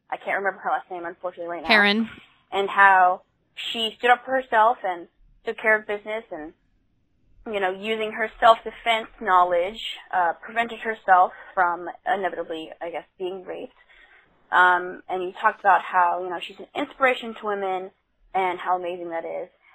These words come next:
Speaker 1: And while I agree with all of that, I wanted to make one point about this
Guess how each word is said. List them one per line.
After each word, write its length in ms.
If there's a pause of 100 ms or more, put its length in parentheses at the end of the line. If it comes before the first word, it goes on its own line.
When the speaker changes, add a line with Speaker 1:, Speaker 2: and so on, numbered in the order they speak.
(140)
Speaker 1:
And 220
while 140
I 100
agree 440
with 180
all 220
of 100
that, 280 (380)
I 160
wanted 320 (140)
to 100
make 260 (380)
one 300
point 480 (200)
about 280
this 100